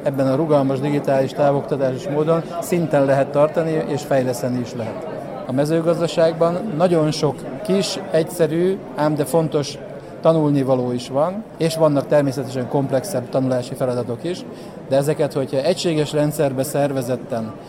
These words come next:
az aprókat is, meg a nagyobb témákat is megfelelő módszertannal feldolgozva beteszik egy ilyen keretrendszerbe, amit mi képviselünk, ez a Skill Toolkit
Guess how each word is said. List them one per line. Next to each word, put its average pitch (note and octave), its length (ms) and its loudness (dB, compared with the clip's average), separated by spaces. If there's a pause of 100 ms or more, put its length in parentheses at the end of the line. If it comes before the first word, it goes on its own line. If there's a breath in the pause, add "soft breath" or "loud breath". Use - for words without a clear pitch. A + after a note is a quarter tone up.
az B2 180 0
aprókat D3+ 540 2
is, B2 260 -6
meg B2+ 120 -4
a C3+ 60 0
nagyobb D3+ 300 4
témákat C#3 520 2
is B2 200 -4 (220 loud breath)
megfelelő D3 520 4
módszertannal C#3+ 760 4
feldolgozva C3 600 2
beteszik D3+ 400 2
egy C3+ 140 2
ilyen B2+ 180 4
keretrendszerbe, B2+ 800 0
amit B2 380 0
mi D3 80 2
képviselünk, D3+ 680 2
ez B2+ 100 2
a C3 60 2
Skill C#3 300 2
Toolkit B2+ 480 -2